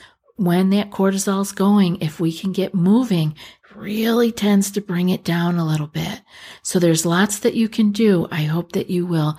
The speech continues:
search on the podcast for the right ones that have to do with morning anxiety, and I'm sure they will be helpful to you. All right, everyone, I hope this has been helpful for everyone.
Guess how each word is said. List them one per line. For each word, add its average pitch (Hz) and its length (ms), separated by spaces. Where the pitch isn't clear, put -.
search 208 540
on 180 240
the 160 160
podcast 202 840
for 175 140
the 160 140
right 165 340
ones 214 480
that 175 140
have 175 320
to 185 100
do 180 300
with 170 200
morning 180 540
anxiety, 180 840
and 156 160
I'm 156 140
sure 190 340
they 185 140
will 170 160
be 170 140
helpful 151 420
to 139 220
you. 143 380
All 190 160
right, 202 200
everyone, 196 460
I 185 80
hope 214 260
this 208 180
has 190 160
been 196 160
helpful 208 420
for 202 220
everyone. 185 760